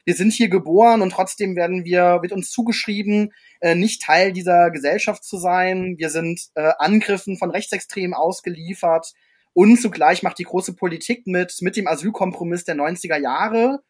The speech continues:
Und jetzt genau, jetzt genau steht ja dreißig Jahre danach. Also jetzt am Wochenende wird dreißig Jahre deutscher Asylkompromiss, äh, das, in, äh, das schle-, schlechte Jubiläum sein. Und jetzt genau,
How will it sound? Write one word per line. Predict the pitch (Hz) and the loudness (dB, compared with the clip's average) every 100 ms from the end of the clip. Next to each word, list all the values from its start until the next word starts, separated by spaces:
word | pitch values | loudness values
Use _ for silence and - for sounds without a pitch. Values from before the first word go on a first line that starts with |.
| _ _ _ _ _ _ _ | _ _ _ _ _ _ _
Und | 190 214 233 262 247 | 6 10 10 10 6
jetzt | 190 - | -2 -2
genau, | - 160 165 262 | -4 -2 4 6
jetzt | 247 240 247 | 6 4 0
genau | 247 208 208 | 0 0 0
steht | 208 - 202 214 | -2 -4 -6 -2
ja | 190 | -2
dreißig | 180 208 269 247 | 2 0 0 -2
Jahre | 202 208 208 | -2 -2 0
danach. | 185 180 151 113 - - | 0 2 2 0 -4 -2
Also | 151 160 160 160 | 0 0 0 0
jetzt | 220 226 | 2 2
am | 175 | 2
Wochenende | 214 214 185 196 196 196 196 | 0 -2 -2 -2 -2 -2 -2
wird | 180 180 | -4 0
dreißig | 175 208 196 | 0 0 2
Jahre | 190 185 | 0 2
deutscher | 175 180 151 | -2 0 0
Asylkompromiss, | 139 220 - 240 240 214 247 - - - _ _ _ - | 0 0 2 2 4 2 2 -2 -8 -12 _ _ _ -12
äh, | 143 151 | 0 2
das, | 160 156 | 2 0
in, | - 170 | -4 0
äh, | 165 160 | 4 4
das | 165 160 | 4 -2
schle-, | - - - 160 175 | -6 -8 -8 -8 -8
schlechte | - 202 - | -2 0 0
Jubiläum | 190 180 160 170 233 | -2 -4 -2 4 6
sein. | 196 190 196 233 - - - | 6 2 2 0 -6 -10 -2
Und | 170 | 2
jetzt | 208 262 - | 2 2 -2
genau, | 240 196 185 143 120 | 0 4 4 4 -2